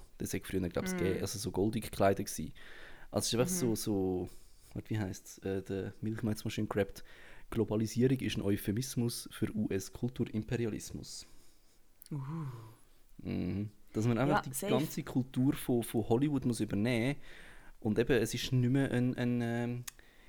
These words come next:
Speaker 1: F M S oder ein Kanti, sondern es ist eine Highschool. Und eben, es müssen alle einen Cheerleader-Verein haben.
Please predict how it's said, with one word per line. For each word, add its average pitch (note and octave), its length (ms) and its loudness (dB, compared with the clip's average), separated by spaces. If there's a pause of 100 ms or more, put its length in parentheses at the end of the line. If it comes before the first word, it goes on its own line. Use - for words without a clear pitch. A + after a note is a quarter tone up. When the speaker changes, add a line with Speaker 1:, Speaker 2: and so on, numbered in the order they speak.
(520)
Speaker 1:
F B2 200 0
M B2+ 100 4
S G#2+ 180 0
oder A2 200 0
ein - 480 -4
Kanti, G#2+ 400 4
sondern G2+ 200 0
es A2 60 -2
ist - 120 2
eine A2 100 2
Highschool. F#2+ 540 0 (1500)
Und A2 120 0
eben, A2 120 2
es F#2 140 -2
müssen A2+ 120 -2
alle A2 120 2
einen A#2+ 80 0
Cheerleader-Verein A2+ 720 2
haben. G2+ 220 0